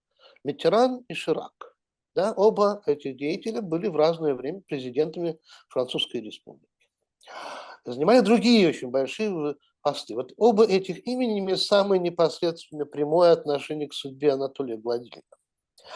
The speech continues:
Причём к такому очень интересному её повороту, как приезд во Францию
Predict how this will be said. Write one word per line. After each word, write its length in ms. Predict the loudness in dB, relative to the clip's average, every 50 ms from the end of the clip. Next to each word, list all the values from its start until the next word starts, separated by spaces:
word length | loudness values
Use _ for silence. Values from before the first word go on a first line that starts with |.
| -16 -14 -14 -14 -12 -12 -14 -16 _ _ _ _ -2
Причём 320 | -2 0 4 4 4 4
к 160 | 6 4 4
такому 300 | 4 2 0 2 4 4 4
очень 300 | 4 2 -2 -6 -6 -6
интересному 640 | -4 -2 0 2 4 4 4 2 0 -2 -2 0 0
её 400 | -2 0 0 4 4 4 4 2 _ _ _ _ _ _ _ _ _ -4
повороту, 720 | -2 2 2 2 4 4 4 2 2 0 -6 -12 -14 -14 _ _ _ _ _ _ _ _
как 280 | -4 -4 -4 -6 -8 _
приезд 440 | -4 -2 0 2 2 2 2 4 2
во 120 | 2 2
Францию 840 | 2 0 0 0 0 -2 -4 -8 -8 -8 -4 -2 -2 -2 -2 -4 -8